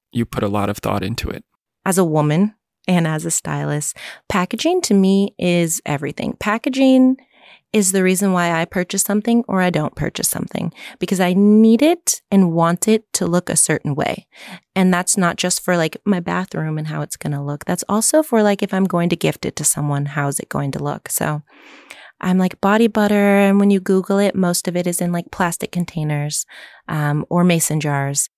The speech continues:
Speaker 2: For me, I was like, "No, I'm gonna do something else." You know, there's no preservatives, um, with the exception of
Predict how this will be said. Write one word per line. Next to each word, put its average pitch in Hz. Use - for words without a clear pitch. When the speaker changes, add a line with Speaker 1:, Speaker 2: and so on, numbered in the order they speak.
Speaker 2:
For 226
me, 220
I 202
was 202
like, 202
"No, 233
I'm 180
gonna 175
do 190
something 185
else." 185
You 180
know, 165
there's 185
no 208
preservatives, 160
um, 151
with 208
the 185
exception 160
of 147